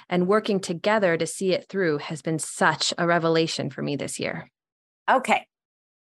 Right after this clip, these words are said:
Speaker 2: Lesson number two, pause.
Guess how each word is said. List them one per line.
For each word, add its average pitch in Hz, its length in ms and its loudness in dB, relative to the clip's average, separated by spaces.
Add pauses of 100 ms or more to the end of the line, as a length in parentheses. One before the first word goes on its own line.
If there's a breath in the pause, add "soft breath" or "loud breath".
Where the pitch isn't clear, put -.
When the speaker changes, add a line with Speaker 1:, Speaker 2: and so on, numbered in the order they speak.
(120)
Speaker 2:
Lesson 233 720 2
number 202 320 0
two, 135 420 -2 (220)
pause. - 640 0